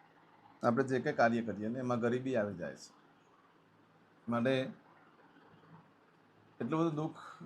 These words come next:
દુઃખદ લાગણીઓ અનુભવવી પડે તમારે. આજના દિવસે કરેલા કાર્યમાં નિષ્ફળતા, તકલીફો બધી ઊભી થઈ જતી હોય છે. તમે કંઈ વસ્તુની ખરીદી કરી હોય તો તેમાં કેટલું બધું નુકસાન થઈ જાય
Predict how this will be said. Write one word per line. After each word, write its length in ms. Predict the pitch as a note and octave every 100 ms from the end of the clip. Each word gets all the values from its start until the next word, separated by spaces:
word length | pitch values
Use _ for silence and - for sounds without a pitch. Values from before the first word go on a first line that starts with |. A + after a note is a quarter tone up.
| -
દુઃખદ 320 | B2+ E3 C#3+
લાગણીઓ 480 | B2+ A#2+ B2 C3+ C3 B2+
અનુભવવી 380 | B2 A#2+ A#2 A#2+
પડે 160 | A#2+ A#2+
તમારે. 380 | A2+ A2+ A2+ A2+ A2+ - - _ - - -
આજના 220 | A2+ B2
દિવસે 280 | C3 C3 B2+
કરેલા 280 | B2+ B2 B2
કાર્યમાં 560 | A#2 A#2 B2 B2 B2 B2
નિષ્ફળતા, 640 | A#2+ A#2 - B2 B2+ A#2+ A2+ - - - - - - -
તકલીફો 460 | B2+ A#2 C3+ B2 C3 A2 G#2+ -
બધી 180 | A2+ A#2
ઊભી 160 | A#2
થઈ 160 | G#2+ G#2
જતી 240 | G2 -
હોય 160 | G2 D2
છે. 160 | - - - - - - - -
તમે 240 | B2+ C3 C3 C3 -
કંઈ 160 | - B2
વસ્તુની 400 | B2 A#2+ C3 B2+
ખરીદી 320 | B2 A#2+ B2+
કરી 200 | B2 B2
હોય 200 | B2 A#2+
તો 100 | A#2+
તેમાં 500 | A2+ A#2+ A#2+ A#2 A2 - - - _ -
કેટલું 220 | A2+ C#3+
બધું 140 | C#3
નુકસાન 380 | C#3+ A#2 D3+ D3+
થઈ 140 | B2 G#2+
જાય 260 | G#2+ F#2+